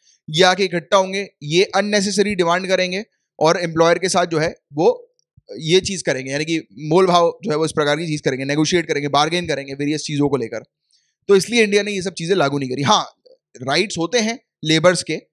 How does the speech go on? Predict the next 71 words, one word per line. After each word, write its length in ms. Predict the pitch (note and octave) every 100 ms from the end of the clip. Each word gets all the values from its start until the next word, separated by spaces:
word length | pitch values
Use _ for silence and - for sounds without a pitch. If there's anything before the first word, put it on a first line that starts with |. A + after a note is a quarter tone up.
| _ _ _ _
कि 80 | F3
उनको 260 | E3+ F3
जो 80 | G3
है 60 | F#3
वो 80 | F#3
डिस्क्रिमिनेट 520 | D#3 - E3 F#3 G3+
ना 140 | G3
किया 200 | F#3 F#3+
जाए, 140 | F#3 F3
वो 140 | E3
चलेगा, 320 | G3 F#3+ C#3+
but 120 | C3+ D#3+
ऐसा 180 | E3 E3+
नहीं 120 | B3
होना 140 | B3+ A#3
चाहिए 140 | A3+
कि 120 | G#3+
एक 60 | G#3+
यूनियन 320 | F#3 F3+ G3+ G#3
जो 80 |
है, 120 | F#3+ E3+ _ _ -
जैसे 140 | E3
कि 100 | G#3
एम्प्लॉयर 440 | F#3+ E3+ F#3+ F#3+ D3+
है, 100 | B2 _ _ _ _ -
अब 100 | E3+
एम्प्लॉयर 480 | E3+ F3+ E3 F#3 A3
जो 100 | A3
है 80 | G#3+
वो 120 | G#3+
सबको 320 | G#3 G#3 A3+
सही 360 | A#3+ - A3 B3+
तरीके 340 | G#3+ G#3 F#3+
से 280 | G3 A3 A3+ -
जो 80 | E3
है 40 |
वो 100 | F3+
काम 280 | F#3 E3 F3
दे 80 | F3+
रहा 100 | G3
है 40 |
और 40 | G3
पूरे 160 | F3+ F#3+
रूल्स 280 | E3+ F3 E3+
रेगुलेशंस 400 | D#3 D#3+ F3 E3
को 100 | G3
फॉलो 260 | E3+ C#3
कर 160 | B2+ A#2
रहा 80 | A#2
है, 60 | _ _ _ _ B2+ D#3
but 160 | A3 - -
उसके 260 | E3+ - A3+
जो 80 |
एम्प्लॉई 400 | A3+ G3+ G3+ G#3
अगर 180 | G#3+ G3+
वो 80 | G3+
इकट्ठा 320 | F#3 F3+ G3
हो 140 | F#3+ F#3
गए 80 |
और 120 | F#3+ F#3
एम्प्लॉयर 320 | D#3+ E3 F3
के 100 | F3+
against 240 | E3 F3
चले 240 | F3 E3+ E3
गए 120 | E3
कि 100 | E3
हमें 200 | D#3 E3
तो 300 | E3 D3 -
जो 80 | D3+
है 100 | D3
वो, 360 | D3+ C#3+ -